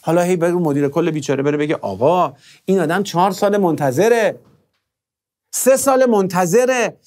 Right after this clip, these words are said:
ده بار اومده پشت دفتر من گریه کرده. بگین به من چیکارش کنم؟ کاری کردم نباید می‌کردم. من نباید بر اساس یکی از بندهای این قراردادها من نباید این قراردادها رو افشا کنم.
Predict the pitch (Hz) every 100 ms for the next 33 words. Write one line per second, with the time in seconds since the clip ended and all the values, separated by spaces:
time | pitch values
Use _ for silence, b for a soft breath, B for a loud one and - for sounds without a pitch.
0 | b 196 302 302 254 262 262 240 240 240
1 | 240 240 214 185 233 233 233 196 226 233
2 | 240 214 190 151 143 _ _ _ _ _
3 | _ _ _ _ _ _ _ _ _ _
4 | _ _ _ - 247 320 320 262 233 214
5 | - 285 285 233 180 160 143 - _ _
6 | b b b - 160 170 160 170 165 170
7 | 170 151 120 104 107 104 107 - - 98
8 | 156 165 180 175 139 120 107 - _ B
9 | - 139 135 135 127 175 - 143 202 208
10 | 165 120 113 120 120 113 151 127 123 120
11 | 117 117 113 110 - 156 B _ - -
12 | 127 120 165 156 104 95 95 95 87 90
13 | 87 85 82 - 78 - 87